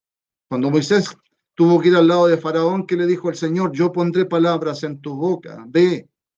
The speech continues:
Dios lo envió a cumplir una misión, pero no lo dejó solo.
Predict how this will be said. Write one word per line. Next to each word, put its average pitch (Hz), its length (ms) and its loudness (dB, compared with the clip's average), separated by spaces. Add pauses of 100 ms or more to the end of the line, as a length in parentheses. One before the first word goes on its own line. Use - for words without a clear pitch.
(160)
Dios 165 200 0
lo 170 140 2
envió 202 720 2 (1300)
a 151 120 -2
cumplir 156 380 0
una 180 180 0
misión, 240 640 -2 (1600)
pero 156 200 0
no 180 100 4
lo 170 140 4
dejó 147 220 -2
solo. 185 480 -6